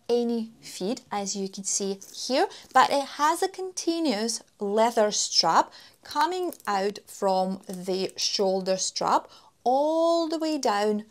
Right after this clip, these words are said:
to there. And because the bag is made of the smooth calfskin leather, it allows the bag keep the shape, this beautiful curvy shape, this crescent shape, and it doesn't go slouchy anywhere.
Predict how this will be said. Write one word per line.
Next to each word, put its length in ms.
to 220
there. 440
And 140
because 480
the 80
bag 280
is 160
made 440
of 320
the 120
smooth 680
calfskin 640
leather, 560
it 280
allows 540
the 80
bag 380
keep 440
the 140
shape, 460
this 180
beautiful 540
curvy 680
shape, 500
this 180
crescent 600
shape, 400
and 140
it 160
doesn't 400
go 240
slouchy 720
anywhere. 680